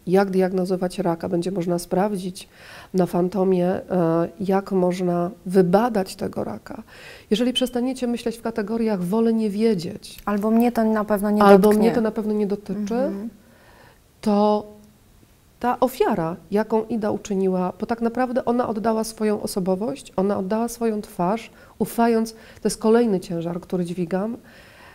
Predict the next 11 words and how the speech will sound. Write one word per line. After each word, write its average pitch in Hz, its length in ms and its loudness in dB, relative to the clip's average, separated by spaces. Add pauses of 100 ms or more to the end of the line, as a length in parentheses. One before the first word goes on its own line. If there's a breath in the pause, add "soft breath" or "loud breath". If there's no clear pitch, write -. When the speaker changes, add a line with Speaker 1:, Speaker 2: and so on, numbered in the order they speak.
(140)
Speaker 1:
bo 185 260 0
zadaniem 240 340 2
fundacji 233 440 -2
nie 233 100 2
jest 240 160 -2
realizowanie 208 680 0
celów 220 260 -2
statutowych 208 600 -4
i 202 60 2
realizowaniem 196 600 -2
siebie, 190 500 -6